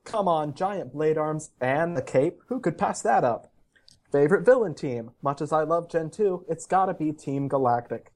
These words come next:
Talk about ambition, right? Capture legendaries in an attempt to forge an unbreakable chain to command other legendaries to rewrite the universe to your whims,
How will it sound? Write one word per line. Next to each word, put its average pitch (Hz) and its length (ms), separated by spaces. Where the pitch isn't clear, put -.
Talk 190 220
about 139 300
ambition, 117 460
right? 135 280
Capture 190 360
legendaries 156 600
in 135 80
an 123 100
attempt 135 400
to 127 160
forge 156 320
an 117 160
unbreakable 135 680
chain 147 280
to 143 120
command 135 460
other 135 200
legendaries 180 640
to - 80
rewrite 151 640
the 131 80
universe 143 460
to 143 120
your 123 140
whims, 135 540